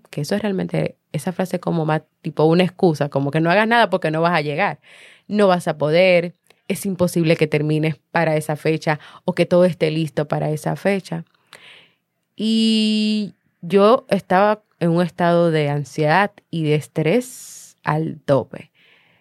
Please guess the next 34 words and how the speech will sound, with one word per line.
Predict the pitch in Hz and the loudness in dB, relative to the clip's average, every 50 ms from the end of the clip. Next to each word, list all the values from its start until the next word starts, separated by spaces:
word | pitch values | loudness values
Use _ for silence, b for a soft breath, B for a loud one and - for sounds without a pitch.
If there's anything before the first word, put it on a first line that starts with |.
| b b b - | b b b -12
Así | 165 - | -10 -6
que | - 277 | -2 0
yo | 294 285 | 2 2
tuve | 285 294 285 285 285 | 2 2 2 2 2
que | 277 294 285 | 0 -2 -4
sentarme, | - 277 269 262 247 240 247 220 175 165 | -2 -4 -2 -2 -2 -2 -2 -2 -4 -4
como | - 196 190 202 | -2 -2 0 0
yo | 254 285 233 | 0 0 -2
hago, | 156 147 143 156 | -2 -2 0 2
yo | 170 180 185 | 2 2 2
tuve | 170 185 190 190 202 | 2 2 2 2 2
que | - 190 170 | 0 -2 -4
sentarme | - 151 160 - 208 254 302 311 | -2 -4 0 2 2 2 2 2
a | 302 262 | 0 0
dialogar | 202 175 156 147 143 143 139 139 - | 0 -2 -2 -2 -2 -4 -4 -6 -6
conmigo, | - 139 143 147 180 233 269 277 285 285 285 285 B B B B B B | -8 -8 -4 0 0 2 2 4 2 2 0 -2 B B B B B B
a | B - 156 | B -8 -6
cuestionar | - - 160 143 - - 156 147 151 151 147 | -2 -2 -2 -2 0 -2 0 2 2 2 2
estas | 156 165 151 - - 156 160 - - | 2 2 0 -2 -4 -4 -4 -4 -10
frases, | - - - - 180 170 175 214 277 277 - 302 302 311 - - B B B B B B B | -18 -16 -8 -2 0 2 2 2 0 -2 -2 -2 -2 -2 -4 -12 B B B B B B B
a | - - 156 | -4 -2 -2
buscar | 151 151 147 - - 160 160 | -2 -2 -2 -2 0 0 0
en | 165 170 165 | 0 0 0
lo | 165 156 151 | -2 -4 -4
profundo | - 151 156 - - 165 160 160 160 156 156 | -4 -4 -4 -4 -2 -2 0 2 2 2 2
de | 151 151 147 | 2 2 0
mí | 147 151 165 220 254 254 254 | 0 0 0 0 0 -2 -2
qué | 175 160 | -2 -2
era | 151 151 | -2 -2
lo | 151 156 156 | -2 -4 -4
que | - 156 151 | -2 -2 -2
verdaderamente | 147 147 147 151 147 151 151 165 170 180 185 180 180 180 175 180 185 190 b b b b b b | -2 0 -2 -2 -2 -2 0 0 0 0 0 -2 -2 -2 -2 -2 -4 -4 b b b b b b
me | - 170 170 165 | 0 2 2 2
preocupaba | 165 - 156 151 151 - 156 147 - 147 151 160 175 180 | 2 0 -2 -2 0 -2 -4 0 0 0 2 2 2 2